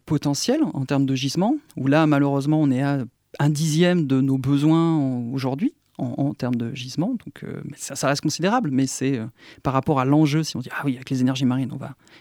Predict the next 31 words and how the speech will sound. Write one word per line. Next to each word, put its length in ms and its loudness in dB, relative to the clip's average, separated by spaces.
alimenter 440 2
toute 200 -14
l'humanité, 460 0
on 80 -6
va 100 -14
sauver 240 0
le 60 4
monde », 240 2
ça 220 -6
dépend 280 4
des 100 2
formes. 260 -8
Euh, 240 -2
c'est 180 -12
pas, 180 2
peut-être 200 -6
pas 100 0
aussi 220 -6
facile 280 -4
que 120 -10
ça. 160 -10
Bref, 180 4
l'énergie 380 2
des 120 2
vagues, 260 4
les, 180 2
les 160 4
vagues, 240 4
c'est, 160 -4
il 100 0
faut 140 -12